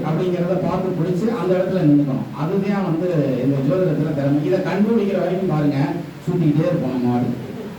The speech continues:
இதுல இருக்கா, அதுல இருக்கா, அந்த புஸ்தகத்துல இருக்கா, அந்த புஸ்தகம். இப்ப நான் வந்து நிக்கிறேன் இல்லையா, ஒரு ரெண்டு பாட்டு பாடினேன்னு வைங்க, சே, பாட்டு படிச்சோம்னு வைங்க, பயங்கரமா ஜோசியம் வரும் போல இருக்கியா, அப்ப நம்ம உட்காந்து பாட்டை படிச்சிருவோம் அப்படின்னோம்னாக்க, நிஜமா சொல்றேன்,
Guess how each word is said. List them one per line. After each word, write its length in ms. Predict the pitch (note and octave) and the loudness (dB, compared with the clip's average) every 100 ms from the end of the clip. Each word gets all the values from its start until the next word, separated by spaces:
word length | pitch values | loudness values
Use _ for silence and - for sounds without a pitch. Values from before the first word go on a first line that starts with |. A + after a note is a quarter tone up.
| - - - D#3+ | -12 -10 -6 -2
இதுல 220 | E3+ E3 | 2 2
இருக்கா, 260 | D#3 D#3 D#3 | 2 0 0
அதுல 280 | D#3+ E3 D#3+ | 0 0 0
இருக்கா, 200 | D3+ D#3 | 0 2
அந்த 200 | D#3 F3+ | 0 0
புஸ்தகத்துல 480 | D#3+ E3 E3 D#3+ | 0 0 0 0
இருக்கா, 160 | D#3 D#3 | 0 0
அந்த 180 | D#3+ D#3+ | 0 2
புஸ்தகம். 380 | D3+ C#3+ C#3+ C3+ - | 2 4 2 0 -6
இப்ப 260 | - F#3+ F#3+ | -6 -2 0
நான் 240 | G3+ G3 | 0 2
வந்து 160 | G3 G#3+ | 2 2
நிக்கிறேன் 340 | G3+ F#3+ F#3+ | 2 0 0
இல்லையா, 200 | F#3 F3+ | 0 2
ஒரு 120 | F#3 F3+ | 2 2
ரெண்டு 180 | F3 | 2
பாட்டு 240 | E3 G3 F#3+ | 0 0 0
பாடினேன்னு 360 | F3 E3+ E3+ | 0 0 0
வைங்க, 300 | E3 D#3 D3 | 2 2 2
சே, 120 | - D3 - | 0 -4 -2
பாட்டு 360 | - - G#3 G#3+ | -4 -4 -2 0
படிச்சோம்னு 560 | D3 D3+ D3+ D#3+ E3 | 2 2 2 0 2
வைங்க, 220 | C#3 C3+ D3+ D3 | 4 4 4 2
பயங்கரமா 520 | - - G3 F3+ F#3 | 0 -2 -2 -2 -2
ஜோசியம் 380 | E3+ D3+ D#3+ D3+ | 0 0 2 0
வரும் 200 | C#3+ C#3 | 2 2
போல 180 | C3 C3 | 2 2
இருக்கியா, 300 | B2+ C#3+ C3 B2 - - - | 0 0 0 -4 -8 -12 -10
அப்ப 140 | D3 D3 | -4 0
நம்ம 200 | D#3+ E3 | 0 2
உட்காந்து 340 | E3 G3 F#3+ - | 0 0 0 2
பாட்டை 220 | - - | 2 2
படிச்சிருவோம் 480 | D3+ D3+ D3+ C#3+ C3+ | 2 2 2 2 2
அப்படின்னோம்னாக்க, 600 | D3 D#3 D3+ D3 C#3+ - C#3 C#3 D3+ - - - - - - - - - - - - - A3+ - G#3 - G#3+ G#3 - G#3+ - - - - - - A3 G#3 - - | 0 2 4 6 4 2 0 0 -2 -4 -10 -14 -18 -18 -18 -16 -18 -18 -18 -16 -12 -10 -8 -10 -10 -8 -8 -8 -8 -8 -8 -12 -12 -12 -12 -10 -8 -8 -10 -8
நிஜமா 340 | - C#3+ F3+ F#3+ | 0 2 2 2
சொல்றேன், 380 | C#3 C3+ C#3 D3+ | 4 4 2 0